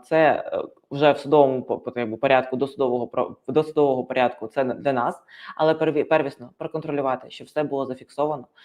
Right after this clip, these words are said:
щоб були, е, оформлені всі ваші, е, належним чином отримані там поранення,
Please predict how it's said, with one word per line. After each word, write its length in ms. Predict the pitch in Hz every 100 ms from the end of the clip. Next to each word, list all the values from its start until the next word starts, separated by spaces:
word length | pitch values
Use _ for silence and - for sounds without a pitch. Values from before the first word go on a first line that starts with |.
| -
щоб 180 | - 151
були, 300 | 135 160 151
е, 260 | 113 131 127
оформлені 480 | 131 135 147 143 135
всі 220 | 131 139
ваші, 380 | 127 131 131 120
е, 160 | 123 127
належним 480 | 123 135 135 123 123
чином 360 | 139 127 110
отримані 480 | - 123 139 131 120
там 180 | 117 117
поранення, 600 | 117 131 147 127 127 117